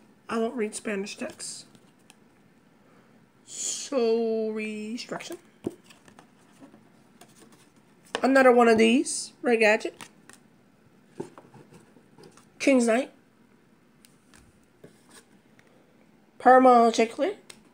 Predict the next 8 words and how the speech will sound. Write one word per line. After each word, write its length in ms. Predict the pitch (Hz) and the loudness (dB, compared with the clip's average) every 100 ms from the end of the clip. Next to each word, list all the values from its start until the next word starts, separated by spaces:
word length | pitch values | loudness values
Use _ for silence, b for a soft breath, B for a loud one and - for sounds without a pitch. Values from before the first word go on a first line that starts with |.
| _ _ - | _ _ -20
Chicklet. 480 | - 208 208 233 311 - _ _ _ - - - _ _ _ _ - - - - - _ _ _ _ _ _ _ _ _ _ _ _ _ _ _ _ _ _ _ _ _ | -14 -12 -10 -10 -12 -18 _ _ _ -20 -20 -20 _ _ _ _ -20 -20 -20 -20 -20 _ _ _ _ _ _ _ _ _ _ _ _ _ _ _ _ _ _ _ _ _
Black, 360 | - 214 214 208 - _ _ - | -4 0 -2 -4 -20 _ _ -12
Blackwing 680 | 226 214 233 240 233 240 226 | 2 4 4 6 6 6 4
Buster 340 | 202 208 - | 2 0 -2
the 120 | 220 208 | -2 -2
Tail. 460 | - 202 196 381 - _ _ _ _ _ _ _ _ _ _ _ - - - - - - - - - - - - - - _ _ - - | -2 -4 -4 -6 -10 _ _ _ _ _ _ _ _ _ _ _ -12 -12 -16 -18 -20 -20 -20 -18 -18 -20 -20 -20 -20 -20 _ _ -14 0
Exolit 680 | 214 202 226 214 208 220 214 | 0 4 4 6 4 2 -2
Male. 420 | 185 190 302 | -2 -2 -2